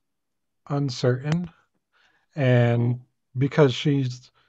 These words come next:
Speaker 1: she wants to help Zariel, but also she doesn't know how to at this moment.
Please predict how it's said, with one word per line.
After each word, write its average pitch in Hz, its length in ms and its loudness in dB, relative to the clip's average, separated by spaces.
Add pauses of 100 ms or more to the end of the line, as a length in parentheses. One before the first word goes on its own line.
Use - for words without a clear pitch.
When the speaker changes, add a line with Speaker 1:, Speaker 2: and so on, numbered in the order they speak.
(240)
Speaker 1:
she - 240 -6
wants 123 340 0
to 139 120 0
help 139 200 0
Zariel, 139 600 0 (180)
but 131 160 -4
also 117 800 -2 (1600)
she - 560 -10
doesn't 127 340 -4
know 120 140 -2
how 120 320 -4
to 139 220 -6
at 139 120 -10
this - 240 -14
moment. 160 460 -4